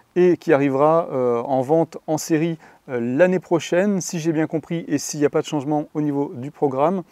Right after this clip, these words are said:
Je vais recevoir la version finale normalement à la fin de l'année. Je pourrai donc la tester donc plus profondément que ce que vous avez eu aujourd'hui.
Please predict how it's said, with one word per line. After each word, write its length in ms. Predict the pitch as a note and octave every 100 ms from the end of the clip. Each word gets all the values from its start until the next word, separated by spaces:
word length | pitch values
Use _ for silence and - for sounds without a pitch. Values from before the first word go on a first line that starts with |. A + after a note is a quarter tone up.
| C3
Je 160 | A#2+
vais 120 | E3+
recevoir 520 | G3 - F3+ F3 F#3+ D#3+
la 100 | D3
version 380 | D#3 - F3+
finale 560 | D#3 - G3 F#3+ F#3+ C3+ - - -
normalement 580 | C3+ F3+ G#3 G#3 G3+ G3
à 40 |
la 100 | E3
fin 140 | D3+ F#3
de 60 |
l'année. 380 | F3 E3+ F#3 A#3+ - - _
Je 160 | C#3+ B2+
pourrai 300 | C3 C#3+ C#3+
donc 240 | D3+ D#3
la 140 | C3 A#2+
tester 320 | C3+ - D3+
donc 180 | B2 G#2+
plus 180 | - C#3+
profondément 680 | - F#3+ - F#3 E3+ F3+
que 160 | D#3+ F#3
ce 300 | - - -
que 120 | -
vous 180 | D3 D3
avez 160 | D3 D#3
eu 120 | D#3
aujourd'hui. 580 | D3+ D3 C#3+ C#3 D#3